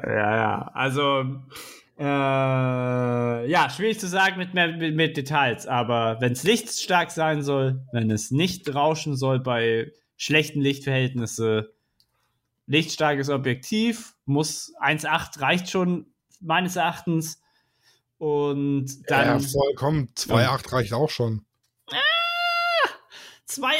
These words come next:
Speaker 1: acht kann manchmal, ah, kann manchmal eng werden.
Speaker 2: Ja.
Speaker 1: Wenn, aber das muss dann schon richtig dunkel sein. Ja, und dann halt Vollformat. Und da würde ich dann echt was Gebrauchtes holen.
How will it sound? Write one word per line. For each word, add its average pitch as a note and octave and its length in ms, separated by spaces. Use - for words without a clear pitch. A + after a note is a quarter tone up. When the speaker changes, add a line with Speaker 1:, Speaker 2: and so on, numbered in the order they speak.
Speaker 1:
acht B3+ 140
kann E4+ 340
manchmal, G#3+ 1040
ah, G#3+ 540
kann - 240
manchmal A3 560
eng E3+ 280
werden. G#2 380
Speaker 2:
Ja. A2+ 560
Speaker 1:
Wenn, D#3+ 300
aber E3+ 140
das F#3 160
muss G#3+ 180
dann F3+ 140
schon D#3 140
richtig D3+ 360
dunkel B2+ 320
sein. A#2+ 460
Ja, D#3 260
und D3+ 140
dann D3 280
halt C#3 180
Vollformat. B2+ 680
Und A#2 120
da D3 240
würde D3 160
ich C3 140
dann B2 180
echt E3+ 320
was C#3+ 200
Gebrauchtes F3+ 840
holen. E3+ 640